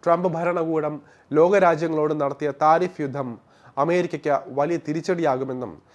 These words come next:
വൈകാതെ രാജ്യത്ത് സാമ്പത്തിക മാന്ദ്യം പ്രതീക്ഷിക്കാമെന്നും മസ്ക് പ്രവചിച്ചിരുന്നു. മസ്കിനെതിരെ കടുത്ത നടപടികൾ സർക്കാർ തലത്തിൽ തന്നെ ആരംഭിക്കുമെന്ന സൂചനകളാണ് ട്രംപ് നൽകുന്നത്. മസ്കിന്റെ ടെസ്ല കാർ വരെ അദ്ദേഹം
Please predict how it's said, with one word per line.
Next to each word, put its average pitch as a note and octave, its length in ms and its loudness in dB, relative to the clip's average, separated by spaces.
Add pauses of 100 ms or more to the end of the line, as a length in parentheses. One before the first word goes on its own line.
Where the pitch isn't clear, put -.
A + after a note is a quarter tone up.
(220)
വൈകാതെ D#3 680 2
രാജ്യത്ത് D3 340 -2
സാമ്പത്തിക D#3 520 -4
മാന്ദ്യം C#3+ 640 -4 (440)
പ്രതീക്ഷിക്കാമെന്നും C#3 880 -4 (100)
മസ്ക് B2+ 280 -8 (180)
പ്രവചിച്ചിരുന്നു. B2 640 -10 (960)
മസ്കിനെതിരെ E3 760 0
കടുത്ത D3 220 -4
നടപടികൾ D#3 520 -4
സർക്കാർ D3+ 420 -4
തലത്തിൽ D3 460 -6
തന്നെ C#3 140 -6
ആരംഭിക്കുമെന്ന C#3+ 680 -6 (100)
സൂചനകളാണ് D3+ 600 -4 (200)
ട്രംപ് C3 300 -6
നൽകുന്നത്. G2+ 400 -10 (640)
മസ്കിന്റെ D#3+ 380 -2 (100)
ടെസ്ല F3+ 420 0
കാർ E3 220 4
വരെ D3 300 0
അദ്ദേഹം C3+ 380 -4